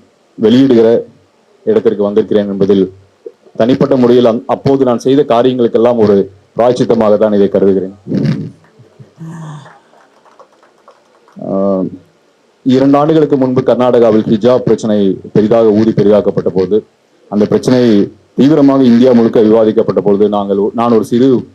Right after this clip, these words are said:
சிறு பள்ளி மாணவர்களுக்கிடையே ஒரு சிறு கூட்டத்தில் நான் பேச, அவர்களுக்கு அந்த பிரச்சனையை விளக்கி சொல்ல வேண்டிய,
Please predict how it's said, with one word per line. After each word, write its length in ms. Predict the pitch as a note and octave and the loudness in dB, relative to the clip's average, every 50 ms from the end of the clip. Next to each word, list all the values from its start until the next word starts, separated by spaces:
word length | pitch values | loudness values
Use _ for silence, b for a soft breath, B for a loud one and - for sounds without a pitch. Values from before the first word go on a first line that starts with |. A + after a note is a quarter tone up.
| _ _ | _ _
சிறு 400 | - - - C#3+ D3 D3 C#3+ C3+ - - | -10 -4 -2 0 0 0 0 -2 -2 0
பள்ளி 220 | B2+ C3+ D3+ F3 | 0 2 2 2
மாணவர்களுக்கிடையே 880 | E3+ D#3 C#3+ C#3+ C#3 C3+ B2 A#2+ A#2 - B2 A2+ A#2 A#2+ A#2 A2+ G#2+ - _ _ _ _ _ _ _ - | 2 0 0 0 0 0 2 0 0 0 0 0 0 0 0 0 -2 -4 _ _ _ _ _ _ _ -8
ஒரு 200 | - A2+ G#2 - | -6 -4 -4 -2
சிறு 240 | - B2 B2 B2 | -2 -2 -2 0
கூட்டத்தில் 380 | - A#2 A#2 G#2+ A2+ F#2+ A2+ G#2+ | 0 -2 0 0 0 0 0 0
நான் 240 | G#2 G#2 G2+ G2 F#2 | 0 -2 -4 -4 -2
பேச, 220 | A2+ G#2+ G#2+ - - | -2 -2 -2 -4 -4
அவர்களுக்கு 420 | A#2+ G#2 G#2 G#2+ G#2+ G#2+ G#2 G2+ | -2 -2 0 2 0 0 0 0
அந்த 120 | G#2+ G#2 G2+ | -2 -2 -4
பிரச்சனையை 420 | - - B2+ - D#3+ E3 D3+ C3+ | -4 -6 -6 -4 -2 -2 -2 0
விளக்கி 260 | A#2 C3 D3 D3 D#3+ | 0 0 0 0 -2
சொல்ல 200 | C#3+ C#3 B2+ B2 | -2 -2 0 2
வேண்டிய, 500 | A2+ A2 A2 G#2+ G#2+ G#2 G2+ G2+ G2 F2+ | 2 0 0 0 0 0 2 0 0 -4